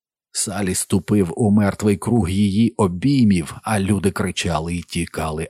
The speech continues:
а з неба сипалися всі можливі американські предмети, бомбуючи шосе Ай дев'яносто п'ять на північ від Бріджпорта своїм падаючим блиском.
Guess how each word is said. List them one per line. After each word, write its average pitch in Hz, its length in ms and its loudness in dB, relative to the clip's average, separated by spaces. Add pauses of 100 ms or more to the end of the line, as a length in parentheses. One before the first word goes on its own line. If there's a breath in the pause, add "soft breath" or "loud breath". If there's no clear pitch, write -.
а 87 180 -6
з 90 120 -4
неба 143 300 2
сипалися 123 680 2
всі 123 280 0
можливі 107 500 2
американські 101 800 2
предмети, 107 560 0
бомбуючи 107 760 2
шосе - 500 0
Ай 101 220 0
дев'яносто 101 640 2
п'ять 117 340 0
на 101 100 2
північ 101 440 2
від 98 320 0
Бріджпорта 107 800 0
своїм 101 380 2
падаючим 90 680 0
блиском. 87 540 -4